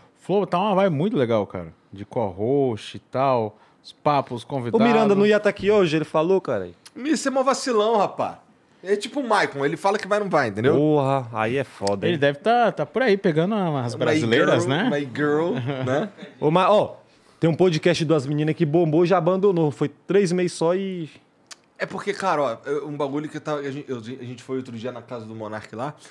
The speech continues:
Speaker 3: e aí a gente tava falando uns bagulho assim, sobre, refletindo sobre o cenário. Aí ele falou um bagulho que, assim, cara, é muito verdade. Ele falou assim, cara, quem tá nisso pelo rolê, que ele fala rolê, né? Eu não falo rolê.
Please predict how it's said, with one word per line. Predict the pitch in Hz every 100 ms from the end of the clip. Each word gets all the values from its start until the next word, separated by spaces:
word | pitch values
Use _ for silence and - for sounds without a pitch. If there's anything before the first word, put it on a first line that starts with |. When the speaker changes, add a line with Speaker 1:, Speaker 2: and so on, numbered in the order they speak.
| - _ 127
Speaker 3:
e |
aí | 127 135 139
a |
gente | 147 -
tava | 135
falando | 131 139 135 135
uns |
bagulho | 117 120 127 123
assim, | - 131
sobre, | - 143 131 127
refletindo | 151 190 175 - 196 135
sobre | 143 131
o |
cenário. | 127 131 131 131 - - _ _
Aí | 131 147 170
ele | 175
falou | 175 175 170
um |
bagulho | 160 160 180
que, | 196
assim, | 185 202 156
cara, | - 214 180
é | 147 180
muito | 190 185 175
verdade. | 143 123 120 104 85 73 - _ _ _ _ _
Ele | 127
falou | 131
assim, | -
cara, | 127 220 180 95 - _ _ _ _ _ _
quem | - 220 294
tá | 269 202 180
nisso | 165 156 - -
pelo | 151 170
rolê, | 160 139 113 139 185 - _ _
que | 107
ele |
fala | 101 110
rolê, | 107 110 104 98
né? | 98
Eu | 101
não | 98
falo | 104 95
rolê. | 90